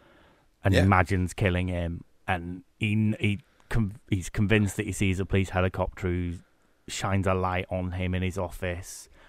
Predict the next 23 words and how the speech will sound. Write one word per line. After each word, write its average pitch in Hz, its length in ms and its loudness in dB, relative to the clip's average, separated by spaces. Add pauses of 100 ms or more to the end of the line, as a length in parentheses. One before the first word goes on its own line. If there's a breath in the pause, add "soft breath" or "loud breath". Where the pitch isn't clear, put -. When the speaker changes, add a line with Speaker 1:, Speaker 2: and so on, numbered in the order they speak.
Speaker 1:
How 101 180 4
do 92 80 0
they 92 140 -2
know 92 160 0
he's 90 120 -2
in 90 120 -2
that 90 160 -4
exact 92 360 -4
office? 90 540 -2 (380)
They 92 140 6
don't, 123 360 8
because 95 260 -6
they're 92 120 -4
not 92 260 -6
there. 101 420 4 (920 loud breath)
And 92 160 2
yeah, 107 220 10
he 92 240 4 (160)
spirals, 113 640 4
makes 117 260 2
the - 120 -4
call 123 340 6
and 113 240 -4